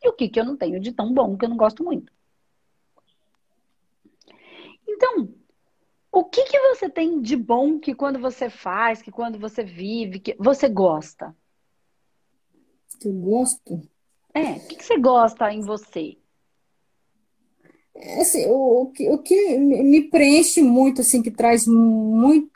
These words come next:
Speaker 2: muita, assim, muito brilho pra mim, assim, é quando a pessoa vem até mim procurar uma ajuda, sabe?
Speaker 1: Hum.
Speaker 2: Mas é uma questão, assim, não é uma ajuda que-, de questão, assim, do, mais do âmbito espiritual, é mais do âmbito material mesmo, sabe? Assim,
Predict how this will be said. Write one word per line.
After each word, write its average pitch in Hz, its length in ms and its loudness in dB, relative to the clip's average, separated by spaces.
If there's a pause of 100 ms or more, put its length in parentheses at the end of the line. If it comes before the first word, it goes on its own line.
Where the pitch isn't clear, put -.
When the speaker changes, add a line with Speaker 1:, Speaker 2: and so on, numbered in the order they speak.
Speaker 2:
muita, 269 680 2 (240)
assim, 220 360 -2
muito 277 320 4
brilho 226 400 -2
pra 202 200 0
mim, 202 140 0
assim, 294 360 2
é 247 100 0
quando 247 240 -2
a 254 60 4
pessoa 262 480 0
vem 233 360 0
até 220 440 -2
mim 262 280 4
procurar 262 560 2
uma 294 240 4
ajuda, 233 360 -2
sabe? 202 420 0 (440)
Speaker 1:
Hum. 233 260 -4 (1040)
Speaker 2:
Mas 226 120 0
é 262 60 4
uma 311 120 6
questão, 311 360 4
assim, 320 200 6
não 302 260 6
é 392 100 8
uma 392 120 8
ajuda 302 360 4
que-, 277 140 -6
de 240 140 -6
questão, 269 360 0
assim, 269 240 2
do, 262 80 2
mais 254 400 4
do 254 340 2
âmbito 254 380 2
espiritual, 254 540 2
é 214 100 6
mais 247 320 4
do 262 140 4
âmbito 269 240 4
material 285 520 2
mesmo, 220 280 0
sabe? 233 280 2
Assim, 190 380 -6